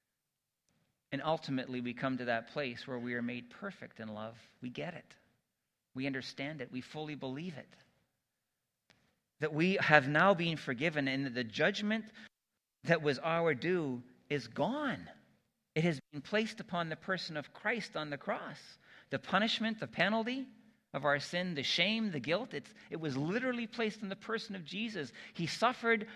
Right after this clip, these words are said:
our hell for us as he died on the cross. And it is gone. If you've been here long, you know one of my favorite verses, Romans ch-, chapter eight, verse one. "Therefore, the, f-, for those of us who are in Christ,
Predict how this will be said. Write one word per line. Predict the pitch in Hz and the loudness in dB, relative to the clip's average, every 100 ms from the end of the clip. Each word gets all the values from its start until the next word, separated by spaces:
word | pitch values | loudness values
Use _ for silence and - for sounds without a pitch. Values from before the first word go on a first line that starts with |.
| - | 6
our | 160 165 170 | 10 12 10
hell | 160 220 240 220 | 12 12 12 8
for | - 175 160 | 6 6 8
us | 143 135 - - - - - | 8 6 0 -12 -18 -4 6
as | 156 | 6
he | - 156 | 6 2
died | 165 196 202 | 4 4 4
on | 190 | 2
the | 165 | 0
cross. | - 202 294 196 - - - _ _ _ _ _ _ _ _ _ _ | 2 2 2 -6 -10 -16 -18 _ _ _ _ _ _ _ _ _ _
And | 185 | 4
it | 190 185 | 6 6
is | 180 139 | 4 2
gone. | 117 170 277 330 311 247 117 95 - _ _ _ _ _ _ _ _ _ _ _ _ _ _ _ _ _ | 2 4 4 4 4 2 -2 -8 -20 _ _ _ _ _ _ _ _ _ _ _ _ _ _ _ _ _
If | 147 | 0
you've | |
been | 165 | 2
here | 190 180 | 8 10
long, | 170 170 185 | 10 10 8
you | 185 | 6
know | 175 | 6
one | 180 | 6
of | 170 | 6
my | 170 | 4
favorite | - 185 180 143 | 6 4 4 -2
verses, | 180 226 160 123 | 0 0 0 -2
Romans | 139 170 185 180 160 | 2 2 2 -2 -4
ch-, | - 202 | -10 -12
chapter | - 190 185 175 | 0 2 2 0
eight, | 175 160 | 0 2
verse | 170 147 | 0 0
one. | 160 165 143 | 0 0 4
"Therefore, | 156 202 - 196 185 185 185 - - - _ | 6 6 4 2 4 4 2 -14 -20 -20 _
the, | 160 151 | 8 8
f-, | 147 - 175 147 | 6 -4 -8 -6
for | 160 165 | 0 4
those | 180 190 | 6 6
of | 165 | 4
us | 170 170 | 4 4
who | - 165 | 2 2
are | 156 | 2
in | |
Christ, | 143 - 180 160 - | 2 4 4 4 -4